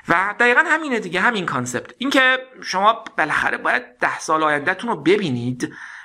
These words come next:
ویژن داشته باشید نسبت به آینده و بعد دنده عقب میایید. حالا ببینید چطوری الان زندگی کنید که ده سال آینده نتیجه خوبی براتون به همراه داشت. یه سمت قضیه بعد شخصی و انسانی قضیه است که من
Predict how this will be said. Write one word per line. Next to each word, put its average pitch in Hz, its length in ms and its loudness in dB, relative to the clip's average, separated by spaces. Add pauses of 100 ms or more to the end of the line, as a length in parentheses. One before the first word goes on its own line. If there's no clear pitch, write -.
(100)
ویژن 196 520 2
داشته 123 360 -4
باشید 123 400 -8
نسبت 131 380 -4
به - 60 -2
آینده 113 380 -2
و 180 180 2
بعد 240 220 0
دنده 208 260 0
عقب 185 360 -2
میایید. - 280 -10 (420)
حالا 175 200 6
ببینید 262 320 0
چطوری 254 440 0
الان 175 500 2
زندگی 156 500 -2
کنید 160 320 -6
که 165 80 -2
ده 156 220 0
سال 151 260 2
آینده 135 680 0 (760)
نتیجه 160 440 0
خوبی 208 300 -4
براتون 123 380 0
به 123 80 -4
همراه 110 320 -4
داشت. - 240 -8
یه 285 120 6
سمت 262 260 2
قضیه 226 340 0
بعد 226 260 -4
شخصی 175 540 -4
و 175 240 2
انسانی 139 680 -2
قضیه 123 340 0
است 113 180 -6
که - 60 -6
من 151 220 -2